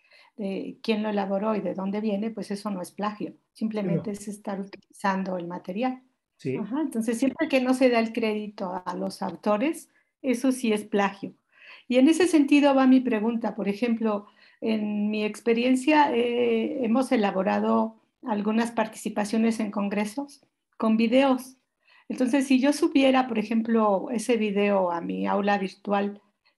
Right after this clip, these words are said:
Speaker 1: ¿cómo le hago para que no me lo plagien?
Speaker 2: Bueno, lo que
Speaker 1: O
Speaker 2: yo
Speaker 1: sea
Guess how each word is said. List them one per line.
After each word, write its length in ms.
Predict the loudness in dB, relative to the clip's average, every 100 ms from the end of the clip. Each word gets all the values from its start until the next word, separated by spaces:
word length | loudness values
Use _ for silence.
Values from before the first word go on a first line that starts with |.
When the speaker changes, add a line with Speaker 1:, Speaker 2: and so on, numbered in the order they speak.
| _
Speaker 1:
¿cómo 240 | 4 6
le 160 | 6 6
hago 280 | 4 2
para 280 | 2 0 -2
que 100 | -2
no 100 | -2
me 60 | 0
lo 100 | -2
plagien? 440 | -2 -2 -4 -8 -12 _ _ _ _ _ _ _ _ _ _ _ _ _ _ 2
Speaker 2:
Bueno, 240 | 4 4
lo 140 | 2
que 80 | 2
Speaker 1:
O 20 |
Speaker 2:
yo 80 | 4 4
Speaker 1:
sea 180 | 0